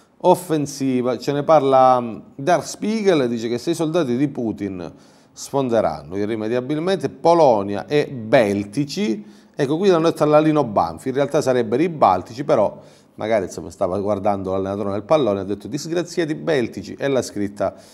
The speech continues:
così. "Manderanno le loro truppe in Ucraina. L'ipotesi di uno scudo di droni, Medvedev dice: 'Guerra mondiale se verranno colpiti i nostri obiettivi con le armi americane'". Ecco qua, qua c'è Zelensky, già più sereno.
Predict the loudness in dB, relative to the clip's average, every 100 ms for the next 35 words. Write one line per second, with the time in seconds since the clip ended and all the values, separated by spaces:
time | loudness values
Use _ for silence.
0 | -20 -4 -4 -4 -12 -16 -20 _ 0 2
1 | 4 6 8 6 4 2 4 4 4 2
2 | 0 -2 0 -2 -2 -10 _ _ 0 0
3 | 0 -2 -6 -8 -2 -2 6 6 6 2
4 | -2 -2 -2 -2 -6 -4 -2 0 0 4
5 | 6 6 0 -8 -20 -20 _ 0 2 2
6 | 4 4 4 0 -2 2 2 2 0 0
7 | 4 4 2 0 -2 0 0 0 -2 -2
8 | -6 -6 -6 -4 -6 -2 -2 -2 -8 -6
9 | 0 0 0 -4 -8 -10 -14 -16 _ _
10 | _ -20 _ _ 0 2 2 0 -4 -8
11 | -8 -10 -8 -6 -6 -8 -6 -4 -4 -4
12 | -2 0 2 0 -2 -8 -8 -8 -8 -8
13 | -2 2 4 2 0